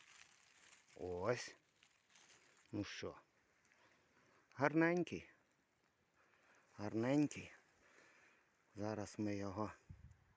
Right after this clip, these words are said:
за сонечком повернемо, щоб було гарно ві-, видно. Отакий він. Грибочків взагалі небагато. Де-не-де козарик, де-не-де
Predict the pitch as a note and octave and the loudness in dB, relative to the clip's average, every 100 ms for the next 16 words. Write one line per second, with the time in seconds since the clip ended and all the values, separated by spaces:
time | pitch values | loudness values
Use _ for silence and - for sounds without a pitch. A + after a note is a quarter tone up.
0 | - - - - - - - - _ _ | -20 -20 -20 -20 -20 -20 -20 -20 _ _
1 | _ - - F#2 G#2+ G2+ B2 G2+ F#2+ - | _ -20 -12 -4 -4 0 0 0 -2 -4
2 | - G2+ F#2+ G2+ C3 C#3 C3 G2+ F2 - | -2 -2 -2 -2 0 2 0 -4 -10 -20
3 | - - - - - - - - F#2+ F#2+ | -20 -20 -20 -20 -20 -20 -12 -8 -6 -4
4 | G2 G2 G#2+ A#2+ A#2 A2 G2 D#2+ D#2 F#2+ | -4 -2 0 2 2 0 -2 -6 -10 -4
5 | F#2+ F2 - E2 - - - - _ _ | -4 -4 -10 -16 -18 -20 -20 -20 _ _
6 | - - - - - - - - - - | -20 -20 -20 -20 -20 -20 -20 -20 -20 -16
7 | - C3+ - C3 - G2+ F2 F#2 F#2 - | -4 -2 0 -2 0 -2 -2 -4 -6 -8
8 | - - - - - - - - - - | -12 -20 -20 -20 -20 -20 -20 -20 -20 -20
9 | - - - - - - - - - - | -20 -20 -20 -20 -20 -20 -20 -20 -20 -20
10 | - C#3 C#3 D#3+ C#3+ - A2+ G#2 A2+ G#2 | -2 4 8 8 8 4 2 6 4 4
11 | G2+ G#2+ C3 C#3 D3 D3 C3 - A2+ C3 | 4 6 6 8 6 6 -4 -4 4 6
12 | B2 A2+ A2 - A#2 C#3 C#3 B2+ A2 A#2 | 6 4 2 2 4 6 8 6 4 2
13 | A#2+ A2 G#2+ | 2 2 2